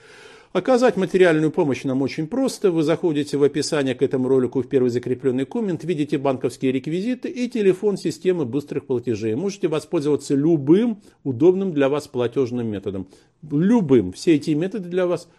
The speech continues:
абсолютно и одинаково безопасны. Берегите себя, дорогие друзья. Вы поняли, наверное, что для того, чтобы пережить мобилизационную модель рыночной экономики,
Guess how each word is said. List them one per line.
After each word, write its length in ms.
абсолютно 720
и 200
одинаково 640
безопасны. 720
Берегите 440
себя, 540
дорогие 420
друзья. 500
Вы 120
поняли, 420
наверное, 560
что 260
для 320
того, 380
чтобы 260
пережить 500
мобилизационную 840
модель 380
рыночной 460
экономики, 580